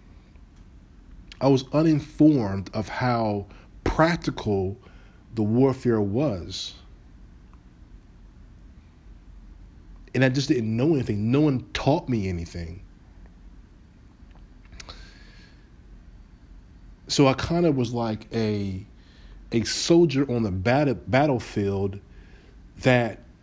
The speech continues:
did not have that killer instinct. I didn't have that warrior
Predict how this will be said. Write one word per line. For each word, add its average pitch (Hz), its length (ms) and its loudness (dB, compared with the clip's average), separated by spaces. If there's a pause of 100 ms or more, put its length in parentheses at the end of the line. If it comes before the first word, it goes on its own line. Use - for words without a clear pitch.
(760)
did 135 240 4
not 139 260 2
have 123 720 -2 (1080)
that 123 340 2
killer 151 360 4
instinct. 107 800 -4 (1600)
I 117 120 -2
didn't 127 340 0
have 120 400 2
that 117 180 2
warrior 127 680 4